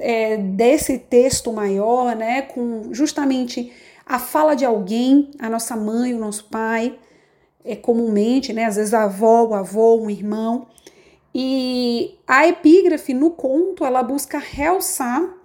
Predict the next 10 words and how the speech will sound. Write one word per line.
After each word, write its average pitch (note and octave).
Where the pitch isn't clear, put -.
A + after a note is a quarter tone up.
a C#4
frase C4
que -
tá C#4
mais C4+
relacionada D4+
ao C#4+
conteúdo C#4+
daquele C#4+
conto. F#3+